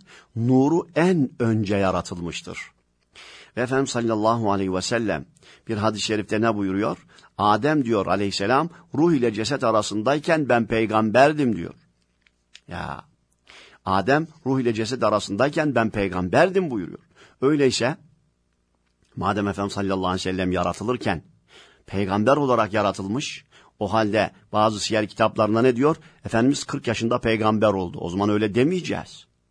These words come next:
Yanlış olur. Ya ne diyeceğiz? "Efendimiz sallallahu aleyhi ve sellem kırk yaşında peygamberlik görevine başladı." diyoruz.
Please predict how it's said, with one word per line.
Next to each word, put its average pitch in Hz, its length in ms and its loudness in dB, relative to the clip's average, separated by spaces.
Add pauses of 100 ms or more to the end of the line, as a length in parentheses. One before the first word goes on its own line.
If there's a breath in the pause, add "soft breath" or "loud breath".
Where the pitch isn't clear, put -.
(180)
Yanlış 107 360 2
olur. 170 240 2 (520 soft breath)
Ya 147 140 2
ne 151 180 4
diyeceğiz? 131 480 2 (320 soft breath)
"Efendimiz 117 440 0
sallallahu 117 580 2
aleyhi 107 200 2
ve 98 80 0
sellem 113 460 0 (280 loud breath)
kırk 175 360 -2
yaşında 117 540 0
peygamberlik 113 960 0
görevine 107 580 2
başladı." 90 480 -2
diyoruz. - 480 -12